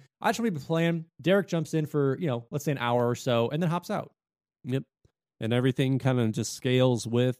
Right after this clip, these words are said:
Speaker 2: whatever the difficulty needs to be at the time, and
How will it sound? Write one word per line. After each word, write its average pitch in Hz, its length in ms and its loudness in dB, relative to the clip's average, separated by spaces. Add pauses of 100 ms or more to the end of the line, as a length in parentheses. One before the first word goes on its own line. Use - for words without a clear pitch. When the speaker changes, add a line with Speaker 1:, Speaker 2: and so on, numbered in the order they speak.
(100)
Speaker 2:
whatever 110 320 -2
the 104 120 -4
difficulty 120 520 -6
needs 110 420 -2
to 101 60 -8
be 107 260 -2
at 120 100 -6
the 95 80 -10
time, 123 540 -4
and 90 260 -6